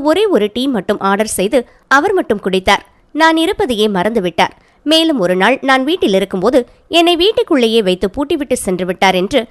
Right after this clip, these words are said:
அவர் லீலைகளை கூறி சங்கீதா கலாய்த்த போது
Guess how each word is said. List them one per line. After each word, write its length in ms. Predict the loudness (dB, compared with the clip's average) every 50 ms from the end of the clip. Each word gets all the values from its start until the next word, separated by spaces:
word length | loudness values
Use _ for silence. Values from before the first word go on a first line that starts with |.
| _ _ -16 _ 0
அவர் 220 | 0 2 2 2 2
லீலைகளை 460 | 0 0 0 0 0 0 0 -2 -2
கூறி 300 | -2 -2 -2 0 0 0 -2 -2 -4 -4
சங்கீதா 360 | -4 -4 -2 -4 -4 -4 -4
கலாய்த்த 400 | -4 -2 -2 0 0 0 -2 -4
போது 240 | -4 -4 -2 0 0